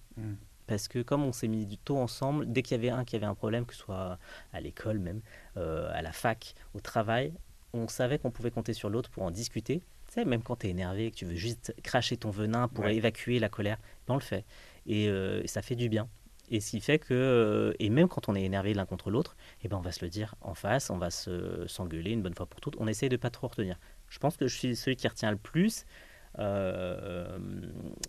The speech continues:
Speaker 2: dans le sens où, euh, j'ai beaucoup de colère des fois. Et, euh, en vieillissant, j'apprends à, à peser mes mots,
Speaker 1: Ouais.
Speaker 2: on va dire. Lui, ça a été au contraire quelqu'un de très patient, très calme.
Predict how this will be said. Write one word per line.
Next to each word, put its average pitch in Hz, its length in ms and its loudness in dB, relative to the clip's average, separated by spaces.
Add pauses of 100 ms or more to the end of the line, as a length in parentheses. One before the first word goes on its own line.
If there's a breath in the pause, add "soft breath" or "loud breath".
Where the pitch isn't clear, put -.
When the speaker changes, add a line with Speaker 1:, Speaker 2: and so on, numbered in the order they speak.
Speaker 2:
dans 107 160 -4
le 107 60 0
sens 131 320 -4
où, 107 180 4
euh, 95 400 2
j'ai - 360 -4
beaucoup - 260 -4
de - 100 -12
colère 104 380 0
des 90 80 -2
fois. 104 420 -6
Et, 101 340 -4
euh, 95 400 -4 (640 loud breath)
en 107 60 -2
vieillissant, 113 320 2
j'apprends 120 420 2
à, 98 720 4 (420)
à - 240 -4
peser 131 320 6
mes 117 140 8
mots, 107 180 6
Speaker 1:
Ouais. 101 140 -2
Speaker 2:
on 95 60 -2
va 90 120 2
dire. 98 240 0 (680 loud breath)
Lui, 117 240 0
ça - 140 2
a - 20 8
été 101 220 2
au 107 80 0
contraire 127 320 -2
quelqu'un 107 260 -2
de 87 160 -4
très - 460 -2
patient, 104 420 -2
très - 280 -2
calme. 107 480 0